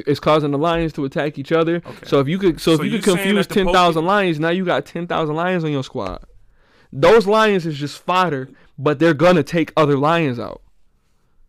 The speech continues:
Speaker 2: Bro, I'm not even gonna do a billion.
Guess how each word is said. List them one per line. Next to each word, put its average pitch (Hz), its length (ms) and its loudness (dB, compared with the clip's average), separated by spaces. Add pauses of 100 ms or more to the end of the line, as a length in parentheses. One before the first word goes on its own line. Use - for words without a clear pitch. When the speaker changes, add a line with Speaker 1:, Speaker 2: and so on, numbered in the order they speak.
(140)
Speaker 2:
Bro, 175 560 -6 (640)
I'm 214 100 -8
not 254 140 -4
even 175 160 -10
gonna 165 160 -10
do 147 120 -10
a 143 40 -12
billion. 120 340 -16